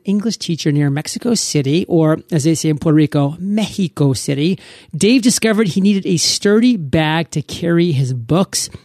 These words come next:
He found a leather shop and asked the owner to make a bag that he had personally designed. He pedaled the bags from the back of his car in Mexico, and three years later,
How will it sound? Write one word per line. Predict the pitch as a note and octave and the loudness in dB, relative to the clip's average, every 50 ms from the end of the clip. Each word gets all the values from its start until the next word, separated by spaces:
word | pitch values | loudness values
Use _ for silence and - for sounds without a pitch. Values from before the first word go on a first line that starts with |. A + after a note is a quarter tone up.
| _ _ - | _ _ -4
He | - E3+ | -4 -2
found | - - G3+ G#3+ - A3 G3 - | -2 -2 -2 0 2 2 0 2
a | - E3+ D3 | 0 0 0
leather | D3+ D3 C#3 D3+ E3 F3 E3+ D3 | 0 0 2 2 4 4 4 2
shop | - - C#3 C3 C#3 C3+ - | 2 0 -2 -2 -4 -4 -4
and | D3+ - - | -6 -4 -4
asked | D3 D#3 E3 D#3 - | -4 -6 -4 -4 -2
the | G3 G3 | 0 2
owner | E3 E3 D#3 D#3 D3+ | 2 4 4 2 2
to | - - C#3+ | 0 0 2
make | D3 D#3+ - | 2 2 2
a | A3 | 0
bag | D#3+ D3+ E3+ D#3+ D#3+ D#3 E3 D#3+ - - - - - _ _ - | 0 2 0 0 2 0 0 -2 -4 -6 -20 -20 -20 _ _ -10
that | D3+ | -10
he | - - - - G3 | -10 -10 -6 -2 0
had | G3+ F3+ C3 - | 0 0 0 -4
personally | - - E3+ D3+ - - F3 F3 D#3+ | -4 -2 -2 -2 0 0 -2 -2 -2
designed. | C#3+ C3 C#3+ B2 C3 C#3 C3+ C#3 C#3 C#3 C3 | 0 -2 -4 -2 0 0 2 2 0 0 -2
He | - - F3+ E3 | -2 -4 -6 -4
pedaled | C#3 - - - A#3 B3 B3+ B3 F#3 | -2 -2 -2 0 0 2 2 2 2
the | G3 | 0
bags | E3 C3+ E3 D#3 D3+ D#3 D#3+ D3+ | 0 0 0 0 0 0 -2 -2
from | - F3 | 0 2
the | D#3+ D3+ | 0 2
back | - D#3+ D#3 E3 - F#3+ | 2 0 -2 -2 -2 -2
of | F3+ | -2
his | E3+ - | -2 -4
car | - - F3 E3+ E3 | -2 0 2 2 4
in | D3 | 4
Mexico, | D3 D#3 - - - - D#3+ D#3 D3+ | 2 0 -2 -4 -2 0 2 4 4
and | D3 C#3+ | 2 2
three | - - A3+ B3+ | 2 2 4 6
years | B3+ B3+ A#3+ F#3 D#3 | 6 6 4 4 2
later, | E3+ F3 F3 E3+ F3+ F#3 F3+ | 2 2 2 4 4 2 2